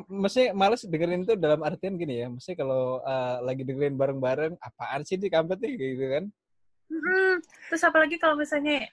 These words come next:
Speaker 2: ada yang cover lagunya, tapi bahasa Jawanya itu nggak yang enak, yang medok, yang
Speaker 1: Coba,
Speaker 2: gimana
Speaker 1: coba,
Speaker 2: ya?
Speaker 1: coba ceri-, ceritain. Eh, eh, lu, lu, lu, lu kan, eh, enak banget ya. Gue, gue sumpah, lu, gue tuh dengerin suara lu tuh enak
Speaker 2: Enggak,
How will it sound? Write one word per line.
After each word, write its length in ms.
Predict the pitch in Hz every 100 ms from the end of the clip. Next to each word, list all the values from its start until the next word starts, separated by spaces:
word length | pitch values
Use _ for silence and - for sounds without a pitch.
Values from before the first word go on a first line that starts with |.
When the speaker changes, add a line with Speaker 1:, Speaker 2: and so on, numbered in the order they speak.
| -
Speaker 2:
ada 220 | 233 226
yang 160 | 240 247
cover 380 | 247 240 262 233
lagunya, 720 | 233 220 208 202 226 277 330 330 _
tapi 320 | - 277 359 320
bahasa 320 | 285 277 285
Jawanya 540 | 226 233 233 240 277
itu 100 | 302
nggak 260 | 392 311 196
yang 360 | 240 247 247 254 _ _ _ _ _ _ _ _ _ _ _ -
enak, 340 | 285 302 294
yang 180 | 311 294
medok, 420 | 285 269 226 247 -
yang 220 | 285 285 277 240 - 247
Speaker 1:
Coba, 180 | 185
Speaker 2:
gimana 60 | 180
Speaker 1:
coba, 120 | 175
Speaker 2:
ya? 80 | 160
Speaker 1:
coba 100 | 131 151
ceri-, 180 | 160 156
ceritain. 380 | 165 151 147 139
Eh, 600 | 143 147 143 143 139 143
eh, 240 | - 147 143
lu, 100 | 180 214
lu, 100 | 226 _
lu, 160 | 185 226
lu 120 | 220
kan, 140 | 233 233 202 _ _ _ _ _ _ _ _ _ _ -
eh, 340 | 165 151 151 143 _ -
enak 180 | 180 190
banget 200 | 190 185
ya. 80 | 123 127
Gue, 160 | 139 190
gue 120 | 214
sumpah, 180 | 185 147
lu, 300 | 151 175 190
gue 160 | 156 202
tuh 140 | 220
dengerin 260 | 151 143 151
suara 200 | 147 135
lu 80 | 175
tuh 80 | 320
enak 100 | 320
Speaker 2:
Enggak, 160 | 226